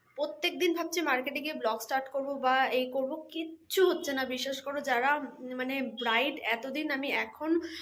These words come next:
জানি না কিভাবে মানুষ হ্যান্ডেল করে, কিভাবে ব্লগিং করে। আমি হয়তো অতটা প্রফেশনাল না বা কি, চেষ্টা করলে চাইলেও আমি পারছি না সেটা করতে। But যাই হোক, finally আমি যা পারছি টুকটাক ক্লিপ, মুখ চোখের অবস্থা যা আমার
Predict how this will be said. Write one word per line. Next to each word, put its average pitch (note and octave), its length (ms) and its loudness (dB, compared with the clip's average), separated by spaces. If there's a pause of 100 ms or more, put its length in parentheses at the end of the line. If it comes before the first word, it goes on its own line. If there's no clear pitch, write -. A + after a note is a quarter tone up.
(260)
জানি D#4 280 4
না E4+ 80 0
কিভাবে E4+ 380 4
মানুষ C#4+ 300 0
হ্যান্ডেল B3+ 340 2
করে, C#4+ 160 2
কিভাবে D4 380 -2
ব্লগিং B3 460 0
করে। B3+ 200 0
আমি C4 240 -2
হয়তো B3 300 -2
অতটা B3+ 300 -6
প্রফেশনাল C4 600 -2
না C4+ 180 -4
বা B3+ 160 -4
কি, C#4 320 -8 (400)
চেষ্টা F4 380 2
করলে F4+ 440 0
চাইলেও C4 480 2
আমি D4 160 -2
পারছি A#3 400 -6
না A#3+ 100 -4
সেটা A#3 240 -8
করতে। A3+ 400 -10 (960)
But A#3+ 220 -4 (540)
যাই A#3+ 220 0
হোক, B3 180 0
finally G#3+ 380 -2
আমি A#3 180 -2 (140)
যা A3 240 -2
পারছি A3 460 -6
টুকটাক A#3 400 -10
ক্লিপ, A#3+ 180 -6
মুখ A3+ 340 -10
চোখের - 280 -8
অবস্থা - 540 -8
যা B3+ 180 -4
আমার C4 180 -4